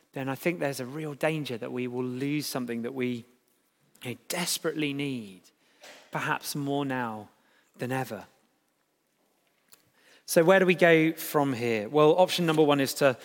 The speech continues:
throw our phones away, go full Amish. I'm not advocating for that. That option's not an option for me. It probably isn't for you too.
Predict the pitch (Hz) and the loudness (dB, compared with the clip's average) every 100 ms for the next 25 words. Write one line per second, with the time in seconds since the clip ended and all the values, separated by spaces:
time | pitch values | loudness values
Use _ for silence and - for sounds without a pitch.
0 | - - 165 143 147 135 131 131 - 151 | -16 0 4 6 6 8 6 6 4 2
1 | 135 123 127 127 135 127 147 131 135 135 | 2 2 2 4 2 2 2 2 2 2
2 | 131 - - - - _ _ - 147 135 | 0 -2 -6 -14 -20 _ _ 0 4 6
3 | - 135 135 143 143 127 131 139 - 143 | 6 4 4 4 2 2 4 4 4 4
4 | 160 160 147 120 139 143 139 156 - 135 | 4 2 -2 0 2 4 2 2 -2 -4
5 | 143 165 180 180 - 156 135 131 135 131 | 0 6 8 8 4 0 0 2 4 4
6 | 139 135 127 117 117 - 160 | 2 -6 -6 -4 -2 2 4